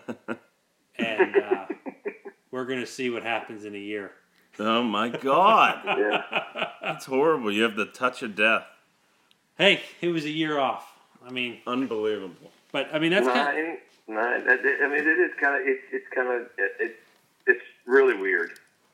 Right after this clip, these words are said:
Speaker 1: That,
Speaker 3: to
Speaker 1: that
Speaker 3: be honest.
Speaker 2: That is. That was a special bait.
Speaker 3: It was special. He was a show off. He was a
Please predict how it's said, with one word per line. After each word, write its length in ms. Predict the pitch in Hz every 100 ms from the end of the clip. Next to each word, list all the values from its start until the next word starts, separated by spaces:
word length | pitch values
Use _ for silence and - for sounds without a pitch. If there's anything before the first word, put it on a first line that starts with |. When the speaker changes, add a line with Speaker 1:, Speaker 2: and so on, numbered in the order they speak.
| _ _ _ _ _ _ _
Speaker 1:
That, 240 | 143 127 -
Speaker 3:
to 60 |
Speaker 1:
that 100 | 127 110
Speaker 3:
be 40 |
honest. 280 | - 73 85
Speaker 2:
That 100 | 123
is. 200 | 101 92
That 120 | 113
was 140 | 101 98
a 140 | 90 - _
special 500 | - - 98 - 90
bait. 400 | 82 90 87 85 _ _ _ _ _ _ _ _ _ _ _
Speaker 3:
It 100 | -
was 140 | 185 185 -
special. 540 | 113 101 - 107 98 98 _ _ _ _ -
He 100 | 123
was 200 | 120 127
a 80 | 135 -
show 220 | 107 101
off. 320 | 104 104 104 - - _ _ _ _ -
He 80 | 110
was 100 |
a 120 | 110